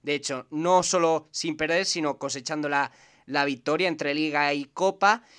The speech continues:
Y además, los Búfalos se han llevado tres de los cuatro derbis de Flandes que se han disputado esta, esta temporada. Veremos si el Ghent finalmente se mete en playoff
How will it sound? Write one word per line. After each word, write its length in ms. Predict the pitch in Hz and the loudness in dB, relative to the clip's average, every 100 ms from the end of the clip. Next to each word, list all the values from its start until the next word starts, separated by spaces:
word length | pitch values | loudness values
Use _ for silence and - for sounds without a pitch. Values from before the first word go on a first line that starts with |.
| - - | -20 -8
Y 120 | 160 | 4
además, 420 | 214 208 196 214 202 | 6 6 6 4 4
los 220 | 180 160 | 2 2
Búfalos 500 | 208 202 185 202 220 | 0 4 6 6 4
se 120 | 185 | 2
han 100 | 190 | 2
llevado 340 | 190 185 214 | 4 6 4
tres 320 | 214 185 196 180 | 2 0 0 2
de 80 | |
los 180 | 202 185 | 2 2
cuatro 300 | - 180 196 | 2 2 4
derbis 420 | 185 190 190 185 | 4 4 4 0
de 120 | 165 175 | 0 0
Flandes 580 | 180 180 180 220 226 - - _ - | 2 0 2 0 -2 -8 -20 _ -6
que 120 | 156 | -2
se 100 | 160 | 0
han 80 | 165 | 0
disputado 400 | 156 156 151 143 | -2 -2 0 0
esta, 380 | 135 139 135 - | 2 0 0 -2
esta 320 | 139 - 135 | -6 -8 -6
temporada. 540 | 127 123 127 170 165 | -6 -4 2 6 6
Veremos 440 | 131 131 160 147 120 | 4 2 2 0 0
si 280 | - 147 143 | -2 -4 -4
el 160 | 139 | -4
Ghent 380 | 131 165 123 - - _ - | 2 2 2 -6 -20 _ -8
finalmente 560 | 139 147 151 156 156 | -2 0 2 0 0
se 180 | 151 151 | 0 0
mete 260 | 151 156 156 | -2 -2 -4
en 120 | 147 | -2
playoff 520 | 147 147 151 147 | -2 0 0 0